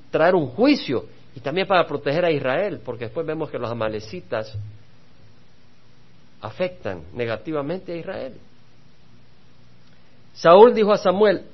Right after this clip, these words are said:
"He pecado, en verdad he quebrantado el mandamiento de Jehová y tus palabras, y porque temí al pueblo y escuché su voz".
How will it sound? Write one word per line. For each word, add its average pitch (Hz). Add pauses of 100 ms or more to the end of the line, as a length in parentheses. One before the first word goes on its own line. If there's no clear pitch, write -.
(240)
"He 220
pecado, 113 (300)
en 165
verdad 165
he 214
quebrantado 175
el 180
mandamiento 165
de 160
Jehová 151
y 147
tus 120
palabras, 120 (800)
y 131 (1400)
porque 143
temí 135
al 170
pueblo 180
y 151
escuché 147
su 190
voz". 196